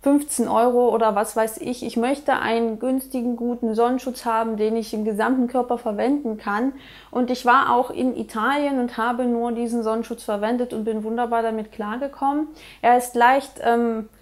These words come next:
wasserfest. Klar, nach dem Schwimmen muss man das wieder so ein bisschen erneuern, weil er durch so mechanische, ähm, Abreibung eigentlich relativ schnell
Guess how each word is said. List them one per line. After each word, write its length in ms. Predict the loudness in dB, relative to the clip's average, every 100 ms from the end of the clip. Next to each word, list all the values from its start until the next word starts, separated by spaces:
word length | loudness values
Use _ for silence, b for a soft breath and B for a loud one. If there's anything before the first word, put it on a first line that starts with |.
| b b
wasserfest. 960 | b 2 4 0 0 2 4 2 -2 -10
Klar, 340 | 0 2 4
nach 220 | 2 0 0
dem 240 | 0 -2
Schwimmen 320 | 0 2 2
muss 160 | 0 -2
man 140 | -2
das 180 | -2 -2
wieder 220 | -2 -2
so 80 | 0
ein 80 | -4
bisschen 260 | -6 -8
erneuern, 600 | -6 -4 -4 -2 -2 -2 -2
weil 160 | 0
er 100 | -2
durch 440 | -2 -2 -2 -4 -8
so 200 | -6 -4
mechanische, 920 | -4 -6 -6 -4 -4 -4 -2 0 -2 -6 B B B B B B 4
ähm, 280 | 4 4 0
Abreibung 680 | -4 -2 4 8 8 6 0
eigentlich 440 | 0 0 -2 0
relativ 500 | 2 4 4 0 -6
schnell 680 | -4 -2 2 4 4 2 0